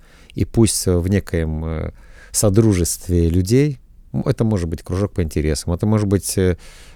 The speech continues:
танцевальная студия, все что угодно, фитнес-клуб, да что угодно,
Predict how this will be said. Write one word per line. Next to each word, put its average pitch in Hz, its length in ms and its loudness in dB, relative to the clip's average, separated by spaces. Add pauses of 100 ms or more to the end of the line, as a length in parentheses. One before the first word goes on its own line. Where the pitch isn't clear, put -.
(140)
танцевальная 98 580 2
студия, 82 500 -2
все - 160 -4
что - 200 -2
угодно, 95 460 0
фитнес-клуб, 107 640 -4
да 98 140 -2
что - 280 -4
угодно, 82 580 -2